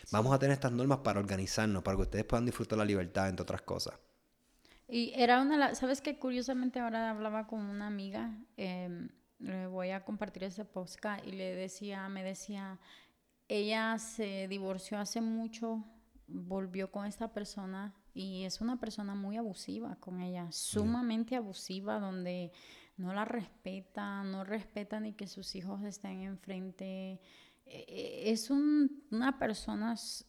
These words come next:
Speaker 1: extremadamente abusiva con ella. Entonces, cuando hablaba yo con ella, me dice, "Jessica, es que ahora que yo me separé, yo conozco personas y me ofrecen buenas cosas.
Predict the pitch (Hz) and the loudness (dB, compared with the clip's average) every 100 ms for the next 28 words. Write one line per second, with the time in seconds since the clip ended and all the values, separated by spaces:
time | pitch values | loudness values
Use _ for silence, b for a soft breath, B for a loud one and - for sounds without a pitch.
0 | - 214 - - 220 202 190 196 220 220 | -4 -2 -2 -2 0 2 2 0 0 0
1 | 240 202 - 214 95 92 - - 92 92 | 0 -2 -6 -6 -4 -6 -6 -6 -4 -4
2 | 95 95 - b b b b b - 208 | -4 -6 -10 b b b b b -6 -4
3 | 196 208 202 226 - 226 214 214 202 196 | -2 -4 0 -4 -2 -2 -2 -2 -2 -2
4 | 196 - 208 202 202 220 233 233 233 220 | -4 -2 -2 -2 -2 -2 -2 -2 -2 -2
5 | 214 220 214 208 202 208 - 214 202 196 | -2 -2 -2 -2 -4 -6 -6 -6 -4 -6
6 | - _ - 220 - 269 269 233 220 - | -10 _ -6 -6 -4 -4 0 0 -2 -4
7 | 269 262 247 - _ _ _ _ - 240 | 0 0 0 -8 _ _ _ _ -8 -2
8 | 233 226 233 277 262 254 240 226 214 214 | 0 0 0 0 0 0 -4 -6 -4 -4
9 | 214 214 247 247 254 - 247 220 208 - | -4 -4 0 0 0 -2 -6 -4 -6 -6
10 | 208 202 196 - 208 202 196 - 240 320 | -6 -4 -6 -6 -6 -4 -6 -4 -4 -2
11 | 254 190 175 170 - - 175 - 185 | -2 -2 -4 -6 -8 -10 -10 -8 -8